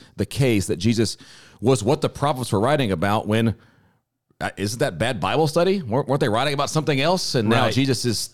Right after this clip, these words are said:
Speaker 1: stepping into that. What do we do with this?
Speaker 2: Yeah, no, it's a great question. And so verses ten through twelve are actually key verses for our understanding of what Scripture is, how Scripture works, how we got it.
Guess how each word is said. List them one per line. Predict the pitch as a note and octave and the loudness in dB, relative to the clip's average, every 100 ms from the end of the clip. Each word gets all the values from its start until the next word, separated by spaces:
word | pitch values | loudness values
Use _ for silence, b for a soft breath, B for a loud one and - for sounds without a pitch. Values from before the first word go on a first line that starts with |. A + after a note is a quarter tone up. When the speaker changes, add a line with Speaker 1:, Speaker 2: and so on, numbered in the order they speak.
| - | -10
Speaker 1:
stepping | - B2+ G2 C3+ | -4 0 2 2
into | G3 | 2
that. | F3 E3 | 4 4
What | F3 | 4
do | B3 | 2
we | G3 | 0
do | B2 A2 | 0 0
with | D#2 | 0
this? | D2 - | -6 -6
Speaker 2:
Yeah, | B2+ A#2 G2 | -4 -4 -4
no, | C3 C#3 | -2 0
it's | A2+ D#3 | -2 -4
a | |
great | C3+ E3 D#3+ | -2 -4 -2
question. | C#3+ A#2+ - F#2 G2+ | -4 -2 -6 -10 -6
And | A2+ | -6
so | - B2+ B2 A2+ B B B B | -4 -2 -2 -4 B B B B
verses | A2 D#3+ G3+ A3 | -4 -2 -2 -4
ten | A#3 G#3+ | -4 -4
through | C#3+ | -4
twelve | - C#3+ E3 A2 | -2 -2 -2 -2
are | - | -4
actually | B2 E3 - A#2 A2+ A2 G#2+ B B B B _ | -4 -6 -6 -6 -4 -6 -8 B B B B _
key | - E3 G#3+ | -8 -4 -2
verses | C#3+ B2+ F3+ F3 A2+ A2 | 0 0 0 -2 -4 -6
for | - A#2+ - | -6 -6 -4
our | B2 C#3 F3+ G3+ | -4 -2 0 -2
understanding | D3+ C#3+ C#3+ C#3+ - C3+ B2+ A2+ G2+ G2+ G#2+ - | -2 0 0 -2 -6 -2 -2 -2 -4 -8 -10 -6
of | A#2 A2 G#2+ C3 C#3 b b b | -2 0 0 -2 -6 b b b
what | G2 F#2+ G#2+ | -8 -4 -4
Scripture | - - B2 - A#2 | -6 -8 -8 -6 -8
is, | - B2 F#3 G#3 | -4 -2 -2 -4
how | - - G2+ A2+ | -14 -10 -6 -6
Scripture | - C3 - C3 | -4 -8 -6 -6
works, | A2+ G#2 D3+ G3 - - - | -2 -2 -2 -4 -8 -14 -14
how | - A#2 B2 | -8 -4 -2
we | B2 | -2
got | F#2+ F#2 F#2 B2+ | -4 -4 -2 -2
it. | F#3 - | -4 -8